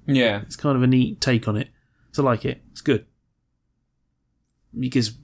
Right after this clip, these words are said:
Speaker 2: give it my completionist rating of buy it.
Speaker 1: Way.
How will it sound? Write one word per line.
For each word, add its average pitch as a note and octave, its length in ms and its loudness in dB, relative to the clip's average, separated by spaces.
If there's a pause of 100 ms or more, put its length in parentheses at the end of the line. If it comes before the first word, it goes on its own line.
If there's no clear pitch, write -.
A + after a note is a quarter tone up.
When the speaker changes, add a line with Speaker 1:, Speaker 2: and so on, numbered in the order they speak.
(160)
Speaker 2:
give B2+ 200 2
it - 100 -4
my A#2+ 180 0
completionist B2 880 0
rating C3 540 2
of A#2+ 320 -2 (320)
buy C3+ 260 4
it. A2+ 260 0 (840)
Speaker 1:
Way. A#2+ 640 0